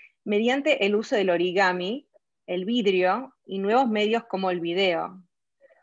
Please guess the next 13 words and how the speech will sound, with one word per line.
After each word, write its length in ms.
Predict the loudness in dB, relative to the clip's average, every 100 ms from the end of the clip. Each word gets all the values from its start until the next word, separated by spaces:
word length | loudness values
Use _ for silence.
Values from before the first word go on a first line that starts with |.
| _ -6
Una 220 | 0 2
renovada 640 | 2 2 2 4 4 2 -2
indagación 1300 | -14 -14 -10 -10 -10 -12 -12 -12 -12 -6 -4 -6 -8
que 100 | -8
busca 400 | -8 -8 -4 0
dar 160 | 0 -2
respuestas 760 | -8 -8 -8 -6 -6 -6 -8
a 120 | -12
temas 340 | -8 -6 -4 -4
de 80 | -4
identidad 680 | -6 -8 -4 2 4 4 0
e 60 | -8
historia 800 | -10 _ 0 0 2 -2 -2